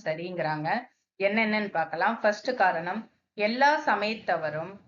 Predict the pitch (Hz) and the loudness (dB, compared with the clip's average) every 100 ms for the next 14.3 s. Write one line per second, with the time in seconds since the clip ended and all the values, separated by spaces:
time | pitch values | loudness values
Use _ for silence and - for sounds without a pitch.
0 | - 196 208 196 185 165 202 240 262 247 | -12 -8 -6 -8 -10 -4 -2 0 -2 -4
1 | 247 277 262 185 170 151 180 190 - 180 | -2 -2 -4 -6 -8 -8 -10 -10 -10 -10
2 | 170 180 196 - 220 247 262 247 170 - | -8 -8 -8 -4 -2 -2 -4 -6 -6 -4
3 | 151 147 160 160 147 - _ _ _ _ | -4 0 4 4 2 -4 _ _ _ _
4 | _ _ _ - 196 208 214 226 220 185 | _ _ _ -4 0 2 4 4 2 0
5 | - 165 165 165 208 - - 214 226 262 | 2 2 2 -2 -6 -8 2 4 4 4
6 | 302 269 196 185 185 220 220 170 165 156 | 2 2 -2 -8 -8 -6 -6 -8 -10 -6
7 | 151 160 190 - _ _ - 190 185 - | -2 -2 -2 -6 _ _ -8 -6 -6 -2
8 | 262 240 175 151 147 156 196 - _ 208 | -2 -2 -6 -6 -8 -8 -10 -14 _ -8
9 | 226 269 294 302 262 196 180 160 151 160 | -6 0 2 2 0 -4 -2 -2 -2 -6
10 | 190 180 202 254 277 277 202 175 151 180 | -8 -8 -2 -2 -2 -6 -6 -6 -6 -8
11 | 185 202 226 247 254 269 - 190 - 156 | -10 -8 -2 -2 -2 -6 -8 -8 -6 -6
12 | 147 160 165 147 139 _ _ _ _ _ | -2 2 2 2 -4 _ _ _ _ _
13 | _ - 214 240 240 220 170 - 160 160 | _ -6 -4 2 4 4 0 0 0 0
14 | 170 196 | -6 -10